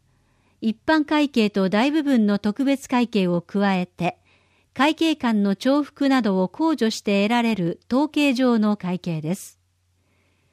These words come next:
丸二、表示単位未満を四捨五入して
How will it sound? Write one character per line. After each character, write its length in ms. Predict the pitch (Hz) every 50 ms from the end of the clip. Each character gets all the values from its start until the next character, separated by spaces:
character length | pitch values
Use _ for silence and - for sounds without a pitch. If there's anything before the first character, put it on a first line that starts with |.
| _ _ _ _ _ -
丸 320 | 185 190 202 226 233 226
二、 220 | 208 208 208 - _ _ _ _ _ _ _ _ _ _ _ _ _ - -
表 220 | 269 294 311 311 277
示 200 | 294 285 269 -
単 360 | 262 262 277 277 262 262 262
位 20 |
未 180 | 254 247 254 254
満 280 | 240 226 208 185 165 156
を 220 | 165 170 - _ _ -
四 220 | - - 330 320
捨 200 | - 302 247 214
五 180 | 170 196 208 233
入 280 | 247 285 277 269 269
し 180 | - - - -
て 260 | - 214 220 -